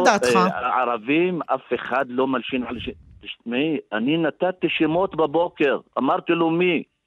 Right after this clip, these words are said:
Speaker 2: מי שירה באח שלי הוא פצוע בפנים, יש לו שיניים שבורות. ולא שמעתי, אה, במשטרה שהוא הולך לעצור או לעשות. "בסדר, אנחנו נבדוק."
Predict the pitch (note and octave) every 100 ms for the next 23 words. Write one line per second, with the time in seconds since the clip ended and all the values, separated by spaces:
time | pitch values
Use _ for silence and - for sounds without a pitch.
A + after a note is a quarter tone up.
0 | _ _ - C3 F3+ D#3+ D#3+ E3 F3 D3+
1 | E3 D#3+ - F3+ F#3+ F#3 D3 D3 C#3+ -
2 | F#3 F3+ C#3 C3 A#2 C#3 D3+ D#3+ A#2+ C#3+
3 | - D#3 - D3 E3 E3+ D#3 C3+ D3 E3
4 | D3 - - _ _ _ _ _ _ _
5 | _ _ _ _ _ _ F#2 A2 D#3+ D#3+
6 | D#3+ D#3+ D3+ D3+ C#3+ B2 - _ - -
7 | A#2+ B2 C3 B2 A2+ A#2+ C3 A2+ B2+ C3+
8 | C3+ C3 B2 A#2 A2+ B2+ - A#2 G#2+ G#2+
9 | - C3 A#2 A2+ G#2+ G#2 G#2+ - - _
10 | - F#3 - G3+ G3+ F#3 F3+ F3 E3 F3
11 | E3+ D#3+ D3 B2 C3